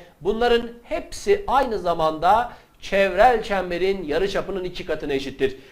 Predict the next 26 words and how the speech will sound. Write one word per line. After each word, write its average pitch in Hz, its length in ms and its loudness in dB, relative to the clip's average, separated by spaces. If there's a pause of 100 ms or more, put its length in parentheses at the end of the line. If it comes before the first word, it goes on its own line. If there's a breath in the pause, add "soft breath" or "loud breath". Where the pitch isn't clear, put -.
(160 loud breath)
R 208 340 6
burada 185 440 4 (240 loud breath)
büyük 226 300 -2
çemberin, 160 680 -2
çevrel 196 420 2
çemberinin 185 540 -2
yarıçapı 175 680 -2
olmak 180 380 0
üzere 151 440 -2 (140 loud breath)
hepsinin 196 380 -4
eşit 208 220 -2
olduğu 135 260 -2
yer 220 420 0
çemberin 165 400 -6
çevresinin, 180 680 -8 (100)
çevrel 160 360 -2
çemberin 139 400 -6
çevresinin 175 580 -8 (260 loud breath)
iki 208 340 -10
katı 156 260 -8
demektir. 127 420 -8 (1400 soft breath)
Geldim 202 320 0
bununla 190 180 0
ilgili 185 180 -2
örneğim 170 320 -2
var. 147 260 0